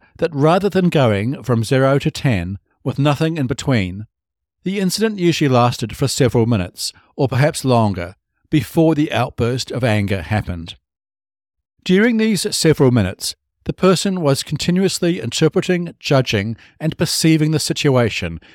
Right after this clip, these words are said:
in a way that led to their anger. The technical term for this is called cognitive appraisal,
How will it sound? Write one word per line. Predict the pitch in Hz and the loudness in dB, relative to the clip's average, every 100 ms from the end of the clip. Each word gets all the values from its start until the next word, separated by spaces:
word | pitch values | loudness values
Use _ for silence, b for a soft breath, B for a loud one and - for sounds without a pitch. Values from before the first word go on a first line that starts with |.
| b | b
in | 160 165 | 2 2
a | |
way | 147 147 110 107 123 | 4 4 2 0 -4
that | 139 - | -8 -4
led | 113 104 90 - - | -2 0 -2 -8 -2
to | 104 | -2
their | 92 - | -2 -4
anger. | 104 95 95 90 92 _ _ _ _ _ _ _ _ | -4 -2 -4 -8 -16 _ _ _ _ _ _ _ _
The | - | -6
technical | - 220 214 202 233 | -2 -2 -2 -2 0
term | 220 - 156 143 | -2 2 2 2
for | 156 | 0
this | 131 107 - | 0 -2 -2
is | - - | -6 -6
called | - 131 98 101 - _ | -2 0 0 -4 -12 _
cognitive | - 143 131 147 151 135 - | -2 0 0 -2 0 -2 -2
appraisal, | 113 - 107 101 107 95 | -8 0 0 0 -2 -10